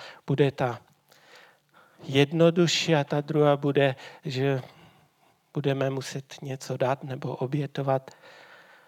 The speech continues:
Ale pokud uposlechneme to skutečného Božího hlasu, slova, tak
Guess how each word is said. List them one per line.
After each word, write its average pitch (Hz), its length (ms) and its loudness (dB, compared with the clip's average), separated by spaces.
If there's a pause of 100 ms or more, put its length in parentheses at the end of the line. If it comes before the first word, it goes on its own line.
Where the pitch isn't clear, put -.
(340)
Ale 139 180 4
pokud 165 460 0
uposlechneme 160 1000 -4
to 156 380 0 (580)
skutečného 147 1000 -4 (460)
Božího 143 760 2 (280)
hlasu, 139 640 0 (460)
slova, 143 580 0 (1200)
tak 135 280 2